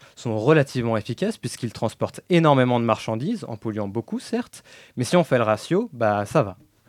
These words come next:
Et ce que les auteurs montrent, en fait, c'est que l'inefficacité carbone,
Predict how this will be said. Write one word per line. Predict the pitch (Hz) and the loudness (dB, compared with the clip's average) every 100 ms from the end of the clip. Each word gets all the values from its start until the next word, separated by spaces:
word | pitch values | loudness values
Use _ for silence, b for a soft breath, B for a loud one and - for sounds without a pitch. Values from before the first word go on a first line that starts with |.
| B B B B B B | B B B B B B
Et | 143 | -4
ce | - | 2
que | 151 | 2
les | 131 | 4
auteurs | 131 175 143 | 4 6 6
montrent, | 165 220 123 | 4 2 0
en | |
fait, | - 220 | 0 0
c'est | - 123 | 0 -2
que | 110 | -2
l'inefficacité | 117 156 143 135 135 - 120 127 | 0 0 0 0 -2 -4 -4 -4
carbone, | - 107 107 170 202 104 | -2 -2 2 0 0 -4